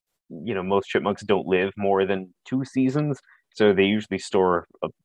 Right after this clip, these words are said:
you know, more food than they need, which is, you know,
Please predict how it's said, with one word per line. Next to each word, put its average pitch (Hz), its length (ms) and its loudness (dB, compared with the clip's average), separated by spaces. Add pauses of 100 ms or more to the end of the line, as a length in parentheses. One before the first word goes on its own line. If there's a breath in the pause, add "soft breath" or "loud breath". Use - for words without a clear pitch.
(140)
you - 120 -4
know, 82 140 -2
more 101 240 2 (100)
food 95 200 0
than 85 100 -4
they - 120 -8
need, - 220 -16 (220)
which 98 240 0
is, 95 240 2 (260)
you 80 80 -6
know, 85 100 -6